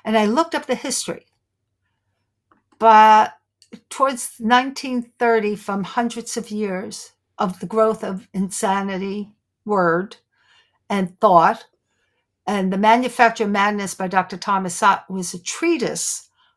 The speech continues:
on the history of village healers, female,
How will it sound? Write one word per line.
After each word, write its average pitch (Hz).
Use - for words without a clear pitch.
on 196
the 185
history 208
of 180
village 254
healers, 214
female, 208